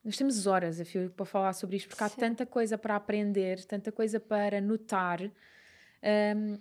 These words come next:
Speaker 1: que esta é de facto só assim a pontinha do iceberg de como é que nós nos sentimos na nossa espiritualidade.
Speaker 2: Uhum. Partilhem connosco como é que vocês vivem a vossa espiritualidade e se existem crenças de, desse lado de que,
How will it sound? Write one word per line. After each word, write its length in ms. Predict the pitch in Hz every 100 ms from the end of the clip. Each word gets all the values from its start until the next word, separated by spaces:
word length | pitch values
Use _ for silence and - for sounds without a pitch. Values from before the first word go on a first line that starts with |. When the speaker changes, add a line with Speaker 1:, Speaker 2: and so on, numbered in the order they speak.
| -
Speaker 1:
que 80 | 226
esta 200 | 208 226
é 20 |
de 80 | 220
facto 260 | 202 202
só 140 | - 202
assim 300 | 196 - 190
a 40 |
pontinha 400 | 190 190 190 196
do 120 | 185
iceberg 480 | 185 180 - 185 190
de 80 | -
como 180 | - 196
é 60 |
que 120 | 196 202
nós 200 | 196 185
nos 120 | 190
sentimos 580 | - 190 - 190 202 185
na 160 | 196 202
nossa 420 | 190 185 190 -
espiritualidade. 840 | - - 190 190 185 185 175 165 -
Speaker 2:
Uhum. 400 | 240 233 233 240 - _ _ _ _ - - - _ _ _ _ _ _
Partilhem 380 | - - 269 311
connosco 460 | 320 302 240 214 -
como 140 | 226
é 80 | 220
que 60 | 220
vocês 320 | 214 - 220
vivem 320 | 202 208 214
a 40 | 208
vossa 240 | 202 208
espiritualidade 880 | 226 - 220 214 214 220 185 190 196
e 60 |
se 220 | 220 - 214
existem 420 | 214 247 - 294
crenças 840 | - 220 214 226 - 185 190 - -
de, 420 | 190 202 202 202
desse 360 | 208 208 - 208
lado 340 | 196 196 214
de 140 | 208
que, 260 | 214 - 220